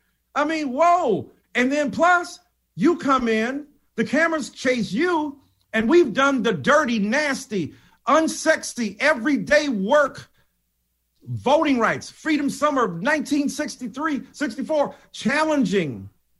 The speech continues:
the dominant white supremacist ethos. We're out here making sure that communities will be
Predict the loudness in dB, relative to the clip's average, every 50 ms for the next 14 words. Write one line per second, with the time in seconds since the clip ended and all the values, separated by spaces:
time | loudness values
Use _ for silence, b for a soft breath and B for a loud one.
0 | _ -20 _ _ _ _ _ 0 0 0 2 2 2 2 2 2 2 2 0 0
1 | 0 2 2 0 0 -2 -6 -2 0 0 2 2 0 0 -2 -6 -6 -6 -2 0
2 | 2 2 2 0 0 2 2 2 0 -2 b b b b _ 0 0 2 2 4
3 | 2 2 2 2 2 2 4 4 2 2 0 -2 -2 -4 -4 -4 -2 -2 -2 0
4 | 2 2 2 0 B B B B B 0 0 0 0 0 0 0 2 2 0 0
5 | -2 -2 -4 -4 -4 -2 2 4 4 4 4 2 -2 -2 -2 -4 -6